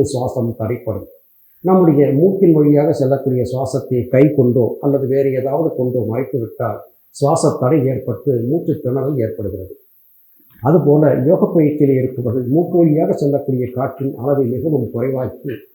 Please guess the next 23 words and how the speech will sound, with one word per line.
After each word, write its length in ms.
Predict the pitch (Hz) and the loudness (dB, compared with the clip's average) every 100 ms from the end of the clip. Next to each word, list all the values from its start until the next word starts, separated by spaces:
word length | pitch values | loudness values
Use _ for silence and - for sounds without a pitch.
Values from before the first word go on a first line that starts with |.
| _ _ _ _ _ _ _ 160 | _ _ _ _ _ _ _ 6
தோல் 220 | 208 220 | 6 8
வழியாக, 480 | 160 131 120 110 - 110 - | 4 4 2 0 -2 -4 -6
வியர்வை 400 | 127 151 214 208 | 2 6 8 6
துவாரங்கள் 460 | 151 151 - 135 123 | 6 4 4 2 2
வழியாக 320 | 131 127 123 | 2 2 2
நடத்தக்கூடிய 560 | 120 135 143 - 123 120 | 0 -2 -4 -2 -2 -2
சுவாசத்தின் 580 | 123 143 - - 131 120 | -2 -4 -4 -4 -2 0
எண்ணிக்கை 380 | 127 135 131 147 | 0 -2 -2 -4
அதிகரிக்கிறார்கள். 840 | 135 160 147 117 113 110 - - _ _ _ _ _ _ - | -4 0 -2 -2 -4 -4 -8 -12 _ _ _ _ _ _ 2
இந்த 200 | 165 156 | 4 6
அதிகரிப்பின் 640 | 143 202 208 - 156 135 | 6 6 6 6 2 2
காரணமாக 760 | 131 127 117 110 110 107 135 - | 0 0 0 0 -2 -2 -4 0
வேறு 260 | 135 220 233 | 4 4 4
விதமான 600 | 180 143 131 131 120 - | 4 2 2 -2 -4 -4
சுவாசத்தை 540 | - 139 147 131 131 131 | -2 -2 -4 -4 -4 -2
உடல் 300 | 131 117 - | -2 -2 -4
பழக்கிக் 360 | 123 143 147 | -6 -8 -6
கொண்டு 180 | 123 110 | -4 -2
விடுகிறது. 440 | 104 98 92 80 - _ _ _ _ _ | -2 -4 -8 -12 -20 _ _ _ _ _
இந்த 260 | 185 226 220 | 4 6 6
சுவாசத்தின் 580 | 160 185 214 208 175 | 4 2 2 4 4
மூலமாக 460 | 156 156 147 147 165 | 4 4 4 4 4
உருவாக்கப்படக்கூடிய 1160 | 143 147 151 151 147 139 131 - 135 127 135 | 4 2 2 0 -2 -2 -4 -4 -6 -2 -2